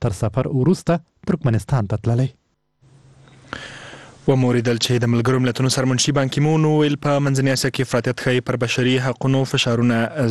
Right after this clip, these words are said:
Speaker 2: زیات کړي. بان کی مون دغه خبرې د ترکمنستان په پلازمینې اشقاباد کې، آه، د یو نړیوال پوهنتون محصلانو ته په وینا کې، آه، وکړې.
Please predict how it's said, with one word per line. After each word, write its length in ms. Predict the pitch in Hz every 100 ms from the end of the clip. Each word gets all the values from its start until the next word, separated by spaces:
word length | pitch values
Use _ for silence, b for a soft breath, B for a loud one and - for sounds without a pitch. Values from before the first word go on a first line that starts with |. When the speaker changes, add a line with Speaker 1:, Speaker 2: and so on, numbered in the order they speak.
| 110
Speaker 2:
زیات 340 | 110 117 113 -
کړي. 160 | 131 117 B B B B B B
بان 220 | 127 127 -
کی 40 |
مون 240 | 139 143 127
دغه 160 | 117 -
خبرې 420 | 127 135 135 131
د 360 | 123 123 123 127
ترکمنستان 460 | 120 123 117 113 127
په 140 | 123 117
پلازمینې 560 | 110 120 127 127 110 120
اشقاباد 520 | - - 107 135 135 - -
کې، 140 | 120 113 120 -
آه، 500 | 110 107 107 110 147
د 180 | 117 117
یو 200 | 117 117
نړیوال 420 | 117 113 120 117 117
پوهنتون 440 | 113 107 - 120
محصلانو 320 | 107 - 120 120
ته 160 | 120
په 140 | 117 110
وینا 220 | 117 117
کې، 340 | - 120 110
آه، 180 | - 110 107
وکړې. 260 | 107 120